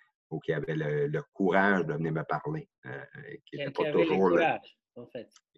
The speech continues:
Speaker 1: qui avait, c'est ça, qui avait pas nécessairement dans une structure hiérarchique ou traditionnelle ou dans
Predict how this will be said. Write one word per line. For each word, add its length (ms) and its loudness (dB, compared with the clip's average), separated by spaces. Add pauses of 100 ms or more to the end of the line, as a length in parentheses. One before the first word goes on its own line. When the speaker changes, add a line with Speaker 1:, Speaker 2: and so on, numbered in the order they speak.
(160)
Speaker 1:
qui 80 -4
avait, 540 0
c'est 160 -2
ça, 180 2
qui 100 4
avait 200 4
pas 260 10
nécessairement 640 6
dans 160 6
une 220 0
structure 480 8
hiérarchique 800 6
ou 80 0
traditionnelle 1040 4
ou 80 6
dans 260 2